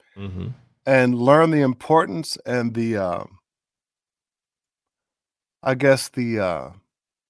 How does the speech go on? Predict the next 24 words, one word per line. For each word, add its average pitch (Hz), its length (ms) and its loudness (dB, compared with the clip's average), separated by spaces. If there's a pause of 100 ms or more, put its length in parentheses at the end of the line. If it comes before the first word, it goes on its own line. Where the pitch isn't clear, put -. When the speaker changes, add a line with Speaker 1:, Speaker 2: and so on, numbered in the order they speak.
(2250)
Speaker 2:
the 123 200 0
way 139 640 2 (200)
joy 107 600 4 (640)
Speaker 1:
Mm-hmm. 92 300 -12 (240)
Speaker 2:
can 131 180 4
be 117 220 0
given 107 640 4 (920)
and 110 220 -2
taken 110 640 -2 (120)
and 113 200 -2
given 110 460 0 (320)
again 95 500 -6
from 101 240 -6
the 107 80 -6
next 107 280 -4
person 101 320 -10
to 110 100 -12
the 104 80 -6
next 104 240 -6
person 92 320 -12
to 98 100 -12
the 90 80 -14
next 95 240 -12
person, - 380 -18